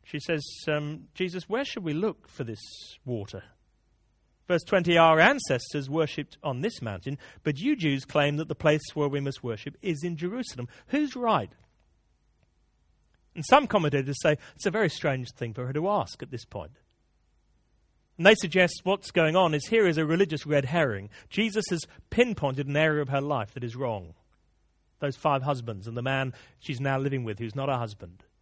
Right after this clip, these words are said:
And they suggest she's putting up a smoke screen. She comes up with some religious question which is obscure just to try and get him off the scent of her sinfulness. And sometimes people do that. I've had conversations with people, and it's all getting a bit spiritually hot.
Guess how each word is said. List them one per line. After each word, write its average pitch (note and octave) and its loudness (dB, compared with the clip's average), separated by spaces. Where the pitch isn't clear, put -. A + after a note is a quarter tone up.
And F3+ 2
they G3 10
suggest G3 2
she's A#3+ -6
putting G3 2
up D3+ 2
a D#3 0
smoke E3 0
screen. G2 -10
She D3+ -8
comes D#3 -4
up D3 0
with D3 -8
some C#3+ -2
religious C3+ -2
question C#3 0
which C#3 -6
is C3 -4
obscure C3 0
just - -2
to F3 -2
try E3+ 4
and D#3 0
get D#3 6
him D#3 4
off D3 2
the D#3+ -6
scent C#3 0
of C3+ -2
her C#3+ 2
sinfulness. B2+ -8
And C4+ 2
sometimes G3+ 4
people D#3 -2
do A3+ -6
that. G#2 -4
I've A2+ -4
had B2 -6
conversations B2 -10
with A#2 -10
people, B2 -8
and C#3+ 0
it's D#3 -6
all G#3+ -2
getting F3+ -2
a - -2
bit F3 -2
spiritually D#3 -4
hot. C3 -6